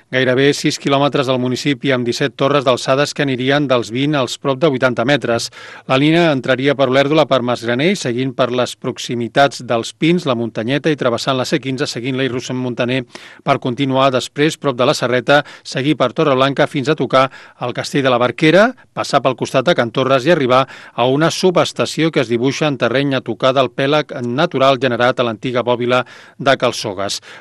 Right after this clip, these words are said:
L'alcalde recordava que l'Ajuntament ja havia començat a fer gestions per protegir aquest espai natural. Ramírez indicava que des de l'Ajuntament s'havia decidit convocar la reunió oberta a la ciutadania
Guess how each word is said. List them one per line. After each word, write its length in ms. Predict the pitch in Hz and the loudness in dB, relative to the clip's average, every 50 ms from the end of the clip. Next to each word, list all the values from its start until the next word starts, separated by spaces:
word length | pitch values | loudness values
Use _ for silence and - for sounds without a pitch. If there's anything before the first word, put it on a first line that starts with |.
| - - | -6 -2
L'alcalde 500 | 131 127 120 - 139 143 131 139 139 131 | -2 0 2 4 4 4 6 4 4 4
recordava 520 | 127 127 - 139 120 113 131 135 147 160 | 4 0 -2 -2 0 2 2 4 2 2
que 100 | - 156 | 2 2
l'Ajuntament 500 | 139 117 127 127 117 131 131 147 147 131 | 0 2 0 -2 0 0 0 0 0 2
ja 120 | 139 156 147 | 2 0 0
havia 200 | 151 180 202 190 | 2 0 -2 -2
començat 500 | - 156 135 127 123 117 - 175 147 - | 0 -2 0 0 0 0 2 0 0 0
a 60 | 110 | -2
fer 100 | - 151 131 | -4 -2 -4
gestions 440 | 117 - - 127 127 127 120 - - - - - - _ | -4 -6 -4 -6 -6 -6 -6 -8 -12 -16 -20 -20 -14 _
per 140 | - 131 123 | -4 -4 -2
protegir 480 | - 160 156 - 131 104 117 120 123 131 - _ - | -2 -2 -2 -2 -2 -4 -2 -4 -4 -4 -6 _ -10
aquest 320 | 131 123 - 139 113 120 - | -10 -6 -6 -6 -6 -6 -8
espai 260 | - - - 123 117 | -4 -4 -4 -2 -2
natural. 420 | 113 113 - 120 104 92 98 101 - - - - - - - | -4 -6 -6 -6 -6 -6 -6 -8 -10 -14 -20 -20 -20 -14 -6
Ramírez 380 | - 127 127 143 151 160 151 139 | -4 0 2 2 4 4 4 2
indicava 420 | 143 131 123 117 - 143 147 160 151 | 0 -2 -2 0 2 4 4 4 2
que 120 | - 139 131 | 2 0 0
des 100 | 117 107 | 2 2
de 80 | 123 | 0
l'Ajuntament 500 | 120 110 113 120 113 120 117 120 156 165 | 0 0 -2 -2 -2 -2 -2 -2 -2 -2
s'havia 360 | - - 120 120 127 135 131 | -2 -2 -4 -2 0 0 2
decidit 420 | 123 127 - - 131 131 139 127 - | 0 0 -2 -2 -4 -4 -4 -6 -4
convocar 440 | - 131 120 117 123 - 143 143 143 | -6 -4 -4 -4 -4 0 2 2 2
la 120 | 135 123 | 2 0
reunió 300 | 117 120 120 127 127 120 | 0 -2 -2 -2 -2 0
oberta 320 | 113 127 135 135 135 156 | 2 2 2 2 2 0
a 60 | 139 131 | 0 0
la 80 | - | 0
ciutadania 560 | 131 117 - 143 143 131 127 131 135 143 147 | -2 -4 -2 -2 0 0 -2 0 0 0 0